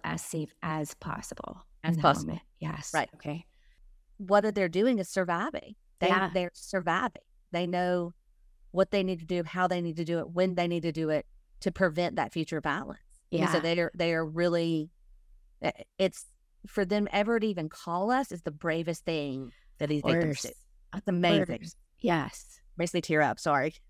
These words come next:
Speaker 2: <laughs>
Speaker 1: <laughs> Same. Oh, yeah.
Speaker 2: <laughs>
Speaker 1: Well, that is perfect segue to, um, my next question about, um, our next theme this year for United Way is about hope,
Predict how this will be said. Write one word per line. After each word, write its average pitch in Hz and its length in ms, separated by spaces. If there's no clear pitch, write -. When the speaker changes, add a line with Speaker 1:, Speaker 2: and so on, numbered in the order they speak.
Speaker 2:
<laughs> 320 120
Speaker 1:
<laughs> - 520
Same. 214 540
Oh, 190 160
yeah. 196 280
Speaker 2:
<laughs> 277 80
Speaker 1:
Well, 190 220
that 190 360
is 180 220
perfect 190 380
segue 175 540
to, 160 480
um, 165 420
my 170 160
next 160 440
question 165 380
about, 151 640
um, 151 480
our 175 160
next 165 760
theme 147 320
this 143 240
year 147 180
for 151 160
United 143 300
Way 147 260
is 160 140
about 160 340
hope, - 380